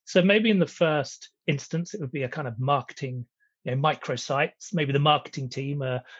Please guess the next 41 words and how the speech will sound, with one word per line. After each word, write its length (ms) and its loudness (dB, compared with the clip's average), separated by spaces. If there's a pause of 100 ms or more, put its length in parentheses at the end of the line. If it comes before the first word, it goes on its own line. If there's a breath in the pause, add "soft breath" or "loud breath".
are 80 -4
doing 260 -2
sort 140 -6
of 80 -10
campaign-driven 920 -6
sites. 560 -6 (340 loud breath)
And 100 -2
so 200 2
WordPress 480 0
is 80 -14
kind 200 -4
of 120 -4 (520)
s-, 180 -2
like, 160 -6
sneaking 500 4
into 320 2
the 100 -2
technology 540 -4
stack 400 -8
that 240 -2
way. 280 -8 (840 loud breath)
But 120 0
sometimes, 420 4
like, 120 0
increasingly, 580 0
WordPress 480 -2
is 80 -12
being 280 -4
used 360 -6
as 100 -12
the 80 -12
core 480 -2 (220)
platform, 460 0
and 120 -8
WordPress 420 0
is 60 -10
being 220 -4
kind 180 -6
of 60 -6
leaned 340 0
into. 460 -4